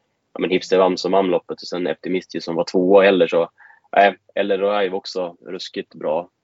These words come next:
igen. Det känns som att den har fått en bra ut-, utveckling i Adolfsberg också, så.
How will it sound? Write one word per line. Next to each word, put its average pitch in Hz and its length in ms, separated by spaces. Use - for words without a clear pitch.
igen. 90 320
Det 82 80
känns 87 160
som 87 100
att 85 100
den 92 160
har 87 80
fått - 200
en 90 380
bra 87 260
ut-, - 460
utveckling 95 420
i 85 40
Adolfsberg 82 420
också, - 240
så. 87 180